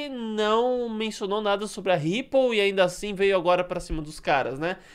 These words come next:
Então, assim, eles nunca falaram sobre isso, nunca houve uma troca de e-mail entre funcionários perguntando sobre a Ripple, falando sobre a Ripple e o X-, e respectivamente X R P.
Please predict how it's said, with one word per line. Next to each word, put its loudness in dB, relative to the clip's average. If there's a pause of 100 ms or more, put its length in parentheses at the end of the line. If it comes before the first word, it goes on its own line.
(140)
Então, 6
assim, 0
eles 0
nunca 0
falaram 4
sobre -6
isso, -8
nunca 2
houve 6
uma 2
troca 6
de -6
e-mail 0 (260)
entre -6
funcionários -4
perguntando -4
sobre -4
a 0
Ripple, -6
falando -2
sobre -8
a -2
Ripple -4 (280)
e 2
o 4
X-, -6
e 0
respectivamente -2
X -6
R -2
P. 0